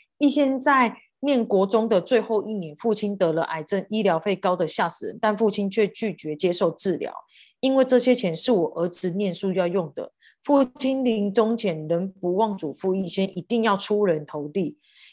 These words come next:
一仙还来不及和父亲曾经出人头地的定义，父亲就在病床上咽下最后一口气。那双一直直到后都未合上眼，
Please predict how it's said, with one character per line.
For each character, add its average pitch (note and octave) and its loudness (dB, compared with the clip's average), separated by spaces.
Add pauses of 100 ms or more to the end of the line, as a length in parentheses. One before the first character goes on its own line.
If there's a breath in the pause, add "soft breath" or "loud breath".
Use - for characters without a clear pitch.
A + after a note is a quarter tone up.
(120)
一 C4+ 0
仙 C4+ 2
还 G3+ 2
来 F3 4
不 A3+ 2
及 E3+ -4
和 E3 -2
父 A3 -2
亲 G#3+ -4
曾 F3 -4
经 G3+ -2
出 A3+ 0
人 E3+ 0
头 D#3 -8
地 G3 -2
的 D#3+ 0
定 F#3+ -2
义， D#3+ -4 (280 soft breath)
父 B3+ 4
亲 A3+ 0
就 A3 4
在 G3 2
病 A3 2
床 E3 -6
上 F#3+ -2
咽 G3 2
下 G3 -2
最 F#3+ 0
后 F3+ 0
一 F3+ 0
口 - -12
气。 - -4 (1400 soft breath)
那 C#4+ 2
双 B3 0
一 - -16
直 F#3+ -2
直 E3+ -8
到 G3+ 4 (400)
后 G#3+ 4
都 G#3+ 6
未 G#3 6 (320)
合 E3+ 2
上 G3 0
眼， - -6